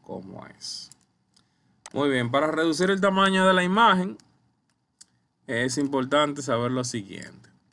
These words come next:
Un clic en la imagen que deseen, eh, reducir o aumentar el tamaño de la imagen y automáticamente van a aparecer estos botones.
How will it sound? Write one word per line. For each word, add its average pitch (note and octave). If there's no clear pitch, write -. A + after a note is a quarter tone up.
Un C3+
clic D#3+
en C#3+
la C3+
imagen D#3+
que C#3
deseen, C3
eh, G#2
reducir B2
o C3
aumentar B2+
el C#3
tamaño B2+
de C#3
la C#3+
imagen C#3
y -
automáticamente C3+
van B2
a B2+
aparecer B2+
estos A#2
botones. G2+